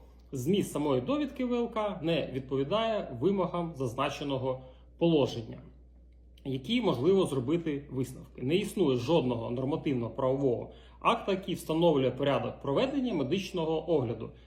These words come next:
за такою спрощеною процедурою. І так, було подано позов, було отримано рішення Окружного адміністративного суду,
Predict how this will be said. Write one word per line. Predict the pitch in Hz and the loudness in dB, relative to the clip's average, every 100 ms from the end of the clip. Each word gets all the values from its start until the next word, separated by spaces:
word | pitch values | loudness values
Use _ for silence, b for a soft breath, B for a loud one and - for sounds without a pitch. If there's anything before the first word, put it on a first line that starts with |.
| b | b
за | 123 139 120 - - | -2 2 2 -2 -10
такою | 139 233 254 214 - - | -4 0 2 0 -6 -16
спрощеною | - - 202 202 - 175 170 160 B B B - - | -6 2 2 2 -2 0 2 0 B B B -20 0
процедурою. | 165 180 196 135 117 - - - - - | 2 2 0 0 -2 -4 -10 -16 -20 -10
І | 170 | -4
так, | 170 123 117 | 2 2 2
було | 160 165 | 2 4
подано | 165 185 135 127 120 120 - - - - | 4 2 4 0 0 -2 -10 -18 -16 -2
позов, | 311 240 269 - - b b b | 2 2 0 -2 -12 b b b
було | 143 185 175 | 2 6 6
отримано | 175 190 160 143 131 123 - | 6 4 4 2 2 0 -4
рішення | 147 170 - 131 127 131 127 147 | 0 0 0 -2 -2 0 -2 -2
Окружного | 147 151 143 160 123 | -4 -4 0 0 0
адміністративного | 123 131 143 135 143 139 147 127 113 120 120 | -2 -2 -4 -4 -6 -4 -2 -2 -2 -6 -6
суду, | - 302 277 277 | -6 -4 -2 -2